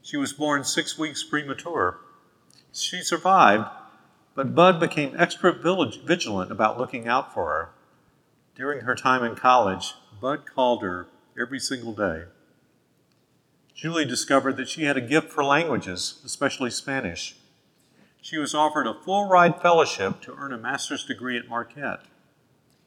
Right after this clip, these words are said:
but she turned it down to go home to Oklahoma City, to be close to Bud,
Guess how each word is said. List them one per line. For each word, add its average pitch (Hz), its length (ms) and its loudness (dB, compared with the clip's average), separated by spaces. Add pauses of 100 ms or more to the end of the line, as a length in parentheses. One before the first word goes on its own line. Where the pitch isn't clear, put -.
(160)
but 135 80 -16
she - 140 -12
turned 180 260 -2
it 151 120 -8
down 147 380 -4 (680)
to - 80 -20
go 127 140 -6
home 147 260 -2
to 127 80 -2
Oklahoma 131 480 -4
City, 95 480 -4 (640)
to - 80 -4
be 117 100 2
close 156 300 -2
to 156 100 0
Bud, 104 460 4